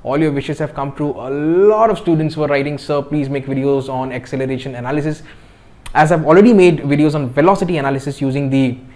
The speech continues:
uh, relative velocity approach, using the instantaneous method approach, students, well, they really messaged me a lot to make content on, uh, acceleration diagrams. And so all your wishes have come true, and let's begin.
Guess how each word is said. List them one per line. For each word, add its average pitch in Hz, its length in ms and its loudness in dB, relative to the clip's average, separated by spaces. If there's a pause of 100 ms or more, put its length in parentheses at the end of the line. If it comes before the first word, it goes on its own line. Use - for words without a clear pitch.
(160)
uh, 110 280 -10
relative 190 400 6
velocity 170 460 0
approach, 160 380 -2
using 135 320 -4
the 131 140 0 (220)
instantaneous 180 500 -2
method 170 300 -6
approach, 185 420 2 (320)
students, 185 520 2 (520)
well, 135 220 2 (580)
they 139 60 2
really 165 280 0 (120)
messaged 156 260 -10
me 156 80 -2
a 156 60 0
lot 151 180 -2
to 156 80 -6
make 147 220 -4
content 139 340 -8
on, 143 220 -2
uh, 131 160 -8 (340)
acceleration 160 640 -2
diagrams. 160 460 -2
And 143 280 -8
so 226 200 2 (360)
all 170 280 0
your - 20 -2
wishes 147 280 -4
have 139 120 -6
come 131 220 -6
true, 180 240 -2
and 135 240 -6
let's 131 200 -6
begin. 123 360 -8